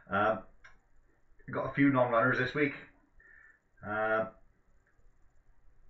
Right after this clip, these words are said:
one, two, three, three, three, yeah, three. Hang on, I think that one was a non-runner.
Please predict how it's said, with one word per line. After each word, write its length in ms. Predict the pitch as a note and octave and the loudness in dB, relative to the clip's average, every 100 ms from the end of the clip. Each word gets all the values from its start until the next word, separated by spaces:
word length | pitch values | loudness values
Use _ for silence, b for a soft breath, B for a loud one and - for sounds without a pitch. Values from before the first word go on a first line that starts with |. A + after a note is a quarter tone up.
| - - - _ _ | -20 -20 -20 _ _
one, 240 | A#2 B2 C3+ - | -4 -4 -4 -12
two, 340 | - B2+ B2+ - - | -4 -2 -2 -6 -14
three, 340 | - B2 B2+ - - - - - _ _ _ - | -8 -4 -4 -8 -20 -20 -20 -20 _ _ _ -12
three, 1300 | C3 C3 B2 G#2+ E2 F2+ E2 D2 D#2 D#2 C2+ B1+ B1+ - B B - - | -6 -6 -6 -10 -16 -16 -18 -20 -20 -20 -20 -20 -18 -14 B B -18 -14
three, 160 | G#2+ F2+ | -12 -6
yeah, 200 | G2 F#2+ - | -4 -4 -6
three. 360 | A2 G#2 G2 F#2+ - - - b b b _ - | -8 -6 -8 -10 -18 -20 -20 b b b _ -16
Hang 120 | F2 | -12
on, 120 | F2+ | -8
I 60 | F#2 | -8
think 140 | G2 | -6
that 200 | F2+ - | -6 -6
one 200 | F2 E2+ | -8 -8
was 100 | E2 | -8
a 60 | D#2+ | -10
non-runner. 720 | D#2 D#2+ D#2+ D#2+ D#2 D#2 | -10 -10 -10 -10 -10 -12